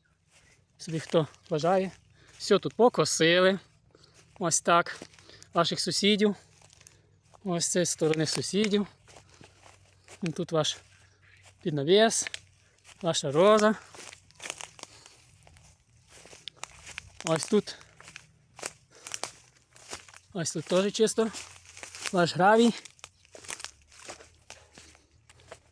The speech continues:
Ось така стопка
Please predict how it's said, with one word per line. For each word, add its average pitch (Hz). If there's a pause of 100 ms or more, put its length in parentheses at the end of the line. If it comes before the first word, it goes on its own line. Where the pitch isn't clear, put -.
(1600)
Ось -
така 196 (140)
стопка -